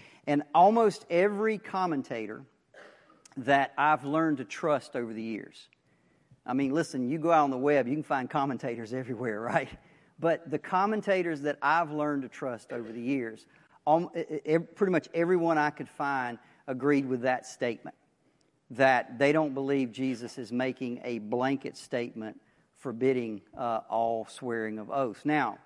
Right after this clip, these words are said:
why is that? Well, I'll give you three reasons. First of all, the swearing of oaths at solemn occasions, things like in court or,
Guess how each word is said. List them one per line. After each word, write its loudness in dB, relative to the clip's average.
why 4
is 0
that? -8
Well, -2
I'll 4
give 0
you -2
three -4
reasons. -4
First 4
of 2
all, 8
the 2
swearing 4
of 0
oaths 4
at 0
solemn 4
occasions, -4
things -2
like -2
in -8
court -2
or, -6